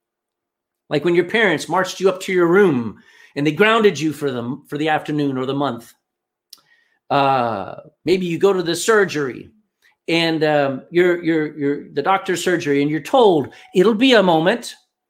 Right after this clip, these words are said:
uh, it'll be a little while. And then when they call your name, have you ever had this happen? You're sitting there and you're in a crowd of people,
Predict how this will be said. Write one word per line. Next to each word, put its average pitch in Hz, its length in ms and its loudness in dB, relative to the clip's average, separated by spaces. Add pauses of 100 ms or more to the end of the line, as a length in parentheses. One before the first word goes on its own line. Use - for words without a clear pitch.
(300)
uh, 135 160 -4
it'll 254 100 -2
be 330 80 6
a 247 80 4
little 185 220 0
while. 151 320 -2
And 170 160 -4
then 254 180 2
when 190 140 0
they 180 100 0
call 226 300 0
your 214 140 -2
name, 208 320 0
have 208 180 -6
you 226 40 -2
ever 233 120 -2
had 240 160 -8
this 240 140 -8
happen? 214 320 -4
You're 160 80 -12
sitting 196 340 -6
there 202 160 -4
and 180 80 -10
you're 190 100 -6
in 196 80 -8
a 180 60 -4
crowd 190 400 -4
of 196 140 -8
people, 214 420 2